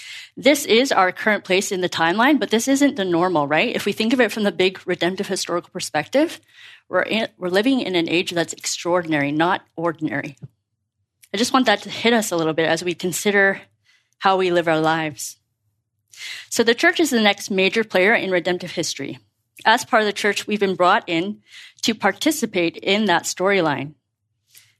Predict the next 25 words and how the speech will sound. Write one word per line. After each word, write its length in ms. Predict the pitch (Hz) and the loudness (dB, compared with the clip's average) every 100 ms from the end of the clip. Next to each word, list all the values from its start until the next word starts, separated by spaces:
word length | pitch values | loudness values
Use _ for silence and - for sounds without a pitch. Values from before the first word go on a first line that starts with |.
| _ - | _ -4
And 120 | 196 | -2
it's 140 | 196 | -4
a 40 | 208 | -6
spectacular 640 | - 190 - 196 190 170 | -4 -4 0 -2 0 -4
time. 260 | 156 160 160 | -2 -2 0
Even, 260 | 240 294 - | 2 2 2
even 240 | 240 320 | 2 4
in 140 | 240 170 | 4 4
light 200 | 156 180 | 2 2
of 120 | 165 | 0
what's 180 | 170 - | -4 0
going 240 | 180 170 | 0 2
on, 160 | 165 185 | 2 0
the 80 | 165 | -2
craziness, 640 | 160 156 185 226 277 - | -4 -2 0 0 -2 -4
it's 140 | 202 254 | -6 -4
a 60 | |
spectacular 720 | - 202 190 - 180 - 170 170 | -4 -4 -6 -4 -4 -4 -4 -2
time 260 | 185 180 | -2 -2
because 260 | 165 180 - | -2 -6 -4
God 380 | - 180 196 208 | 0 2 2 0
has 360 | - 170 165 | -2 -2 -2
everything 480 | 175 175 185 180 165 | -4 -4 -4 -4 -4
sovereignly 460 | - 175 175 165 147 | -2 -2 0 -2 -2
orchestrated. 680 | 160 - - - 139 156 | -6 -8 -10 -10 -10 -10